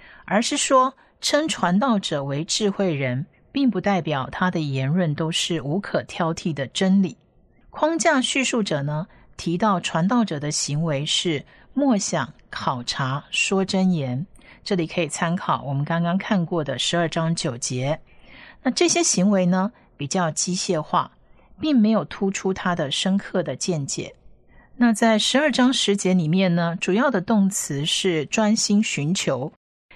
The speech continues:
希伯来文的原文并没有说传道者找到合适的言语，而只是说他在寻求，这一点很重要。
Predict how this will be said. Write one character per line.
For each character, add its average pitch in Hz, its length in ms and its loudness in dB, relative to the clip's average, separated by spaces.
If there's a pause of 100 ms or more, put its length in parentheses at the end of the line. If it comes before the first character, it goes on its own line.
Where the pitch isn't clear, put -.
希 - 180 0
伯 302 140 4
来 240 160 4
文 185 180 4
的 190 100 4
原 170 300 2
文 160 300 0
并 233 180 4
没 196 120 4
有 185 140 -2
说 196 280 0
传 165 280 -2
道 208 220 2
者 143 280 -2
找 143 280 -2
到 185 180 2
合 147 240 -4
适 180 240 0
的 170 100 -2
言 139 340 -2
语， 190 200 0 (340)
而 208 180 0
只 170 160 -4
是 208 120 0
说 180 240 2
他 180 220 -2
在 180 240 -2
寻 139 340 -2
求， 139 400 -2 (300)
这 196 160 0
一 190 60 2
点 160 160 -2
很 135 180 -6
重 165 320 0
要。 151 240 0